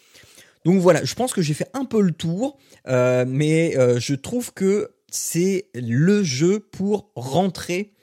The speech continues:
euh, dans le jeu vidéo récent. Parce que, euh, eh bien, ça permet de s'exercer à, hum,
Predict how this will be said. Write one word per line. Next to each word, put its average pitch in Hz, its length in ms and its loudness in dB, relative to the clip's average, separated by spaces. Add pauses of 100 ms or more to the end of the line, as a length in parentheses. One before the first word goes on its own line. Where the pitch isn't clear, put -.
(380)
euh, 120 180 -4
dans 185 340 2
le 139 160 4
jeu 139 160 0
vidéo 151 680 0
récent. 123 560 -2 (460)
Parce - 220 -2
que, 156 100 -2
euh, 120 440 2
eh - 20 -6
bien, 123 200 -4
ça 143 160 -6
permet 156 480 -2
de 127 140 -4
s'exercer 151 800 0
à, 107 360 -6
hum, 107 300 -8